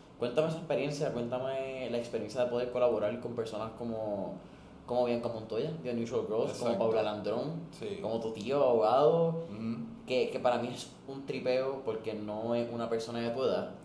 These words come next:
Speaker 1: Estás
Speaker 2: Exacto.
Speaker 1: cerrando un gap generacional que es uno de los grandes déficits en este momento, yo creo, de la historia.
Speaker 2: Ajá.
Speaker 1: Que, y cuéntame qué, qué podemos esperar para el veinte veinte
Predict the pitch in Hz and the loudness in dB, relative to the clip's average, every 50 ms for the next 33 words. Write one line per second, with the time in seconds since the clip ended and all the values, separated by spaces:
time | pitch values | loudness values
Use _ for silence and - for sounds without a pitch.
0 | - - - 110 107 107 - 135 127 131 131 131 131 131 131 131 117 107 120 123 | -16 -4 -2 0 0 2 0 0 0 0 0 -2 -2 -2 -4 -6 -2 0 2 0
1 | 123 - 143 127 123 123 120 120 120 117 113 110 113 123 120 117 117 101 104 113 | 2 0 -4 -4 -2 0 0 0 -2 -4 -6 -4 -4 -4 -4 -2 -2 -4 -2 -2
2 | 117 117 117 117 113 110 117 117 120 - - - 110 113 113 120 110 - 117 110 | -2 0 0 0 0 0 -2 -2 -4 -4 -2 0 0 0 0 -2 -6 -6 -6 -4
3 | 104 104 104 104 104 - 120 113 110 107 107 107 110 113 - 110 104 104 101 107 | -4 -4 -6 -6 -6 -6 -6 -4 -4 -4 -4 -6 -6 -4 -4 -2 -2 -2 -2 0
4 | 110 107 110 107 104 98 - - - - 113 117 - 92 90 90 95 - - - | 0 0 0 0 -2 -4 -6 -4 0 2 4 4 4 4 2 0 0 -2 -6 -12
5 | - - - - - - - - - - - - - - - - - - 120 117 | -14 -18 -20 -20 -20 -20 -20 -20 -20 -20 -20 -20 -20 -20 -20 -18 -8 -2 0 0
6 | 113 110 107 104 104 101 98 92 - 117 101 107 110 107 110 - 139 156 156 151 | 2 2 0 0 0 0 -2 -2 -2 -4 -4 -4 -4 -6 -2 -4 -2 -2 -2 0
7 | 151 156 160 156 156 151 139 131 139 143 156 165 165 165 156 160 160 156 151 151 | 2 2 2 2 2 0 -2 -2 -2 -2 -2 -2 0 2 2 2 4 4 4 4
8 | 151 151 156 156 - 156 147 147 147 160 160 - | 4 2 -2 0 2 2 4 4 4 0 -2 0